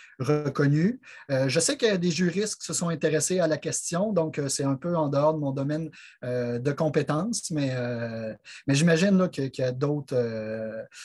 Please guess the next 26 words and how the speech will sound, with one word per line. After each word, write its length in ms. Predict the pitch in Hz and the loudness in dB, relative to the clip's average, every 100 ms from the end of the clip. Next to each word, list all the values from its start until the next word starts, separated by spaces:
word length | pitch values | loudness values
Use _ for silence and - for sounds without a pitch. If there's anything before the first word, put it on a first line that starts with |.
| - - 117 | -20 -14 -8
euh, 360 | 110 113 120 120 123 | -6 -6 -6 -8 -2
qu'on 140 | - 156 | 2 6
va 100 | 170 | 6
en, 160 | 170 | 6
en 280 | 170 151 151 | 4 2 2
entendre 320 | 156 151 180 185 160 143 - | 4 2 2 2 2 0 0
parler, 520 | 147 156 156 190 254 - - - | 0 0 0 -2 -4 -20 -18 -6
mais 100 | 147 | -4
c'est 140 | - | -2
sûr 220 | 147 196 | -2 -2
que 80 | 190 | 0
la 180 | 165 151 | 0 0
cons-, 140 | 160 147 - - _ | -2 -6 -6 -12 _
que 120 | - | -4
la 120 | 135 | -2
contestation 800 | 135 190 180 196 - 185 160 190 | -2 0 2 2 2 2 2 2
de 60 | 175 | 2
la 100 | 156 | 2
loi 280 | 156 175 175 | 2 2 0
quatre-vingt-dix-neuf, 960 | 165 - 151 143 127 151 160 175 - _ _ _ - | -2 -4 -4 -2 -2 0 0 -2 -8 _ _ _ -8
euh, 160 | 131 127 | -4 0
par, 440 | - 165 156 143 | 2 4 2 0
euh, 420 | 139 131 127 127 | 0 0 -2 -4
les 420 | 123 127 123 123 - | -4 -8 -8 -8 -6
tribunaux 400 | - 147 165 165 | -2 2 2 2
fédéraux, 600 | - 151 131 127 165 | 2 0 0 0 0